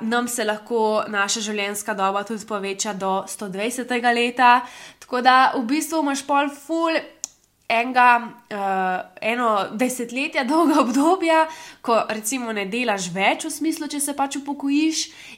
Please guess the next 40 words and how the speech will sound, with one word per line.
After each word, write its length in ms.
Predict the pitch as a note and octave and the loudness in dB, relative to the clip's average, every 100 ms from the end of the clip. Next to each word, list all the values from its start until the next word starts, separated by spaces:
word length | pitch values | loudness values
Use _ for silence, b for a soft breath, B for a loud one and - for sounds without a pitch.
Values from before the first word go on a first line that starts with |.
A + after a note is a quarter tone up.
| - | -4
in 140 | C4+ C4+ - - | -2 -2 -4 -12
kaj 260 | - B3+ C#4+ | 0 2 4
boš 160 | C4+ - | 2 -2
pol, 220 | C4 B3 | 4 4
a 40 | G3+ | 4
boš 240 | G3 F#3+ | -2 -4
živel 160 | G#3+ C4 | -4 -4
samo 380 | B3+ B3+ B3 C4 - | -4 -4 -4 -6 -8
na 200 | - A3+ | -6 -4
pokojnini, 720 | A3+ A#3 A#3 A3+ G#3+ A3+ G3+ F#3+ | -4 -6 -8 -8 -6 -4 -4 -6
a 100 | G#3+ | -6
ne. 120 | A#3+ | -6
Vse 180 | C4 D4 | -4 -6
te 160 | D4 D#4 | -6 -8
stvari, 380 | D#4 C4+ C#4+ D#4 | -6 -4 -2 -2
ke 140 | B3+ | -4
sicer, 340 | C4 C#4+ B3+ | -2 -2 -2
ja, 220 | A3+ A#3 A#3 | 0 2 2
pač 200 | G3+ A#3+ | -2 -6
saj 80 | C4 | -8
tudi 180 | C4 B3+ | -6 -6
jaz 160 | B3+ | -6
razmišljam 560 | A3+ A3 B3 B3+ A#3 A3 | -8 -6 -6 -4 -4 -2
o 80 | G#3 | -4
počitnicah 600 | G#3+ B3+ C4+ A#3+ B3 A3+ - | -6 -6 -6 -4 -2 -4 -6
polet, 380 | A3 A#3 C#4+ C#4+ | -6 -4 -6 -4
pa 200 | G#3 G3+ G#3 B B | 0 0 0 B B
kako 240 | B3 B3 C4+ | -14 -6 -2
bi 140 | B3 | 0
lahko 320 | A#3 A3+ C#4 B3+ | 0 -2 -4 -4
midva 260 | A#3+ B3+ | -4 -4
z 60 | A#3 | -6
Matevžem, 340 | A#3 A#3+ B3 G#3+ | -8 -8 -8 -8
ne 120 | G#3+ | -8
vem, 100 | A3+ | -8
parcelo 460 | A3 G#3 C4 C#4+ C#4+ | -8 -6 -6 -4 -6
kupila 480 | C#4 - C4+ C4 A3+ G#3 | -8 -6 -2 0 0 -4
ali 100 | F#3+ | -4
pa, 140 | A#3 A3 G#3+ F3 | 0 0 0 -2
eh, 40 | G#3+ | -6